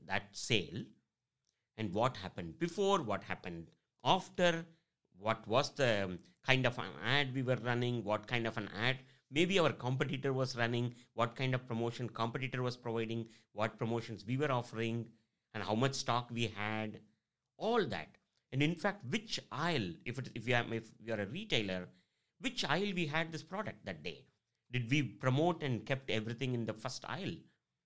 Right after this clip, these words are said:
Is that why they sold more? We need to know a lot about around that data.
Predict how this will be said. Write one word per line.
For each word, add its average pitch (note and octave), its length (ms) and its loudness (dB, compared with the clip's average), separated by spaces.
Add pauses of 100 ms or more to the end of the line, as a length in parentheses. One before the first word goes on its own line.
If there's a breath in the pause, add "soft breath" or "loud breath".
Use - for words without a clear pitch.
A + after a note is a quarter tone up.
Is A2 120 -4
that B2+ 180 2
why B2+ 240 2
they A#2+ 200 0
sold D3 340 -2
more? F#3+ 260 -6 (1080)
We C4+ 160 2
need E3+ 360 0
to C#3+ 240 0 (220)
know A2 500 4 (200)
a C#3+ 40 -8 (100)
lot D#3+ 440 -8 (260)
about G#2 340 -2 (640)
around D3 560 4
that F2+ 280 -6
data. E2 260 -12